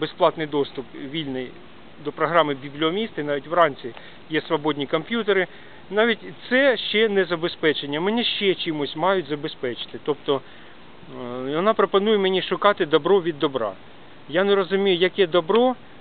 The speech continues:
е, від цього добра я ще маю шукати. Тобто вона каже, що для дітей, що не для державних програм, що для галоп ніяких, е, там проєктів не треба. Зрештою, так получається. І я ще, ще десь щось маю шукати.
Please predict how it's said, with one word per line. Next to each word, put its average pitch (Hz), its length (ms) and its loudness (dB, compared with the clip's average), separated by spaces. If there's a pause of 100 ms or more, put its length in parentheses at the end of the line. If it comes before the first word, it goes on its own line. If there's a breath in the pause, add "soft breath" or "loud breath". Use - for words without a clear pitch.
(140)
е, 135 220 2
від 160 180 -4
цього 190 240 4
добра 175 340 6
я 196 100 0
ще - 160 -4
маю 170 260 2
шукати. 113 560 -4
Тобто 139 320 -4
вона 165 300 2
каже, 156 300 2
що 127 580 -2 (520)
для 214 140 2
дітей, 175 500 2 (420 loud breath)
що 202 100 -6
не 233 200 4
для 214 180 4
державних 175 480 4
програм, 156 680 2
що 160 520 2
для 170 100 2
галоп 214 340 2
ніяких, 165 560 0
е, 127 240 -4
там 127 160 -4
проєктів 151 420 2
не 175 100 -2
треба. 196 400 4 (1400 loud breath)
Зрештою, 175 420 2
так 170 160 0
получається. 139 720 0
І 180 140 -6
я 233 160 4
ще, 233 380 0
ще 226 300 2
десь 160 300 0
щось - 420 -2
маю 170 280 2
шукати. 117 500 -8